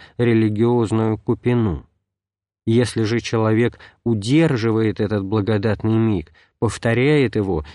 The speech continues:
и научается такой молитве, то постоянное памятование о Боге уже не покидает его. Настоящая молитва есть некий сердечный жар и духовный свет.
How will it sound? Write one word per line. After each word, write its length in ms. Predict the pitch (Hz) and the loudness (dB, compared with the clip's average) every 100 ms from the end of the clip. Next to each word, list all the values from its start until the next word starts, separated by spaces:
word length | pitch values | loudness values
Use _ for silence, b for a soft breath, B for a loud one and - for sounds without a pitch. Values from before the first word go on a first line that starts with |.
| B | B
и 320 | 120 127 120 | 2 2 2
научается 1000 | 117 123 127 123 - 143 135 104 90 - | 2 2 2 0 -2 0 0 0 -4 -10
такой 380 | 101 110 - 110 | -6 -6 0 0
молитве, 720 | 98 98 117 156 156 90 73 b b _ _ - | 2 0 0 0 -2 -6 -6 b b _ _ -2
то 140 | 117 | -2
постоянное 960 | 110 113 - 110 123 143 127 123 113 104 | 0 -4 0 0 2 2 2 0 0 -2
памятование 920 | 127 123 117 104 101 104 101 101 98 | 0 0 0 -2 0 0 0 0 -2
о 60 | |
Боге 500 | 98 120 151 127 127 B B - | -2 0 0 0 -2 B B -4
уже 300 | 120 113 127 | -2 0 0
не 160 | 123 | 0
покидает 760 | 117 117 - 123 127 107 80 - | -2 -6 -4 0 0 0 -2 -4
его. 240 | 71 71 _ _ _ _ _ _ _ _ _ _ _ - | -8 -8 _ _ _ _ _ _ _ _ _ _ _ 0
Настоящая 840 | 107 104 - 110 110 92 - 107 | 0 0 0 0 0 0 -2 -2
молитва 640 | 95 95 110 147 135 90 71 B B - | 0 0 0 0 -2 -6 -6 B B -4
есть 420 | 110 127 123 - | 0 2 0 -2
некий 600 | 117 117 110 117 110 104 | 0 0 0 0 0 -2
сердечный 920 | - - 120 110 113 117 110 110 101 98 | -8 -4 -2 0 0 0 0 -2 0 0
жар 420 | 90 123 139 120 | 0 0 0 -4
и 140 | - 117 | -4 -2
духовный 640 | 110 101 - 110 107 107 | 0 -2 -2 0 2 0
свет. 520 | - 117 107 80 - | -2 -2 -2 -2 -8